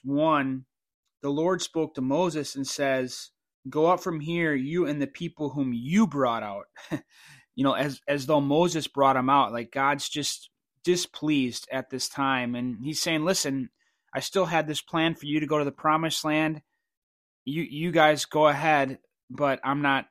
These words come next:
I'm not going with you. Uh, who knows? I may choose to start over like I did with Noah, um, because right now, um,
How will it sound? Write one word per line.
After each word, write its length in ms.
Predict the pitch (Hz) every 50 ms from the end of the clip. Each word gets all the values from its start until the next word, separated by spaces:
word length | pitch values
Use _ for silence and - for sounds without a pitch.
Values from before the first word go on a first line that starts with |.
| _
I'm 140 | - 131 139
not 200 | 139 131 127 -
going 300 | - 139 135 131 127 123
with 220 | 127 127 127 - 131
you. 320 | 127 127 123 120 123 - _ _ _ _ _ _ _ _ _ _ -
Uh, 260 | 117 120 120 117 113 90 - _ _ _ _
who 120 | - 170
knows? 380 | 156 139 127 127 123 113 - -
I 100 | 123 139
may 340 | 139 139 135 135 131 131 117
choose 340 | - - - 151 143 135 -
to 100 | 131 117
start 260 | - - 135 131 127
over 300 | 127 127 123 123 127 120
like 240 | 120 117 117 - 123
I 80 | 117
did 160 | 113 123 131
with 240 | 123 117 113 - -
Noah, 520 | 127 123 123 123 123 117 113 113 110 - - -
um, 380 | 117 117 117 117 113 107 104 107 _ _ _ - _ _ _ _ _ _ _ _ _ _ _ -
because 460 | 127 123 - - 139 131 117 - 127
right 200 | 131 127 123 104
now, 440 | 113 127 127 123 123 120 117 107 - -
um, 280 | 120 120 113 110 -